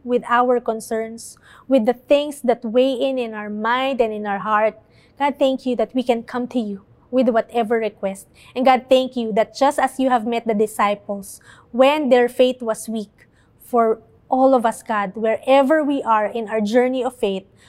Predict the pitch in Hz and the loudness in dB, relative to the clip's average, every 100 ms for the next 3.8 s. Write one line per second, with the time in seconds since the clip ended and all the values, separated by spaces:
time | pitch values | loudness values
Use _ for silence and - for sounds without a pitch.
0 | _ - 269 269 269 254 247 269 254 240 | _ 2 4 6 4 2 -2 0 2 2
1 | 247 233 208 196 - - 269 294 - 285 | -2 -2 -2 -4 -6 0 2 2 0 0
2 | 294 - _ - 247 220 - _ _ _ | -2 -8 _ -2 0 -2 -6 _ _ _
3 | - 262 339 330 294 - 294 294 | 0 4 4 4 0 2 0 0